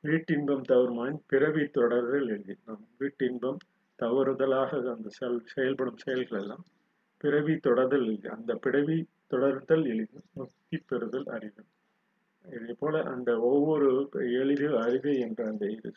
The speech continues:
சொல்லமைப்பில் ஏழு அந்த முக்தி பெறும் நிலை வரை கூறியுள்ளார். தா-, தானம், தவம்,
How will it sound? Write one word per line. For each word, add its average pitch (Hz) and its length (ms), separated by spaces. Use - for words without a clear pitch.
சொல்லமைப்பில் 120 580
ஏழு 131 580
அந்த 113 280
முக்தி 123 460
பெறும் 113 420
நிலை 120 340
வரை 123 400
கூறியுள்ளார். 120 640
தா-, 117 360
தானம், 117 440
தவம், 117 380